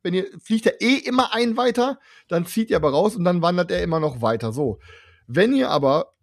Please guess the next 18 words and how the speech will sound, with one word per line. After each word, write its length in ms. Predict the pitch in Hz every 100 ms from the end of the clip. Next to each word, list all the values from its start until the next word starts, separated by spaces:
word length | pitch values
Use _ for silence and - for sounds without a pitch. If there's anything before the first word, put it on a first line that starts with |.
| _ -
irgendein, 400 | 202 196 185 160
bei 120 | 156
irgendeiner 440 | - 208 - 170
Aktion, 520 | 156 - - 185 175 120
sagen 180 | 131 143
wir 80 |
ihr 80 | 131
Laser 580 | 127 170 175 165 165 156
oder 220 | 135 131
bei 100 | 117
dem 120 | 113
Schutzschild 640 | 110 202 - - 175 165 160
oder 280 | 135 139 127
bei 200 | 117 113
dem, 260 | 113 113 -
äh, 320 | 117 107 107 104 _
bei 140 | 117
dieser 480 | 113 107 107 104 110